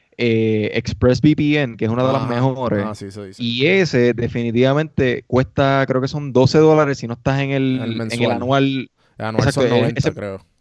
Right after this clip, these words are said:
Speaker 1: Exacto, pero si tú quieres hacer lo que te cueste ocho dólares mensual, obviamente lo pagas de cantazo, son sesenta y nueve dólares, lo cual es buenísimo. Eh, y ese es uno de los que todo el mundo está como que diciendo, "Oh, este está brutal, este es el mejor".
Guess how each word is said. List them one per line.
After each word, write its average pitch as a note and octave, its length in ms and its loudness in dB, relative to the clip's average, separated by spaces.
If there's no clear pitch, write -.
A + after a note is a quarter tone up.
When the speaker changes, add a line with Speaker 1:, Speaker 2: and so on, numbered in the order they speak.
Speaker 1:
Exacto, B2+ 380 -4
pero B2 160 0
si A2 100 -4
tú A#2+ 140 -2
quieres D3 240 0
hacer D#3+ 340 -4
lo D#3 160 0
que D3 100 -2
te D3+ 140 -4
cueste D3+ 360 -2
ocho D#3 280 4
dólares D3+ 320 2
mensual, D3 520 0
obviamente A#2 240 -4
lo A2+ 80 0
pagas A2+ 180 -6
de B2 80 0
cantazo, A2 480 -4
son G#2+ 120 -12
sesenta B2+ 320 0
y A2+ 40 -2
nueve A2+ 180 2
dólares, B2 380 4
lo G#2+ 80 -4
cual G#2 140 -6
es G#2+ 60 -8
buenísimo. A2 600 -8
Eh, A#2+ 360 0
y A#2 180 2
ese D3 140 2
es E3 60 0
uno E3 160 -4
de D#3 60 -2
los C#3 120 -6
que B2+ 160 -8
todo D3+ 280 4
el E3+ 60 2
mundo E3 540 2
está A#2+ 320 -2
como B2+ 160 0
que A#2+ 80 2
diciendo, A2+ 320 -4
"Oh, C#3+ 240 -8
este - 280 -4
está D#3+ 220 -12
brutal, D3+ 540 -4
este B2+ 220 -4
es D#3 40 0
el D#3 80 -4
mejor". C#3+ 460 2